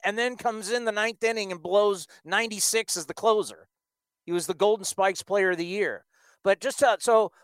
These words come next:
my roommate went to Long Beach Junior College, and so he played with a bunch of guys that were on Long Beach State's team.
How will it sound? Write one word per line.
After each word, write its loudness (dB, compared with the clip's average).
my 4
roommate 2
went -2
to 6
Long 4
Beach -4
Junior -2
College, -2
and -6
so 6
he 0
played 2
with -4
a -12
bunch 0
of -12
guys 4
that 0
were 4
on 0
Long 2
Beach -8
State's -2
team. -6